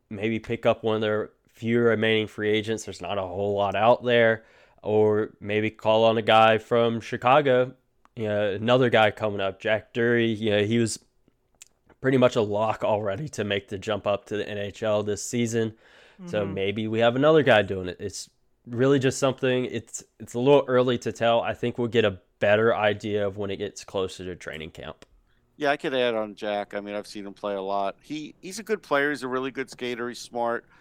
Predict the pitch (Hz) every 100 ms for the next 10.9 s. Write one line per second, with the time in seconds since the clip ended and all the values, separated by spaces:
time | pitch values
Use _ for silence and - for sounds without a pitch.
0 | _ _ 120 143 - 147 139 123 131 113
1 | 101 127 127 123 110 - 131 - 123 120
2 | 117 113 104 120 107 110 110 107 110 95
3 | 110 110 110 104 107 104 104 101 - 113
4 | 110 _ _ _ _ - 107 110 110 -
5 | _ _ 139 151 - 170 202 160 151 143
6 | - 131 117 107 - 131 120 110 107 -
7 | 110 107 113 104 101 _ _ _ - 120
8 | 139 131 127 127 127 117 123 123 107 120
9 | 110 127 113 110 - 113 110 107 101 -
10 | 117 - 110 107 - 101 104 101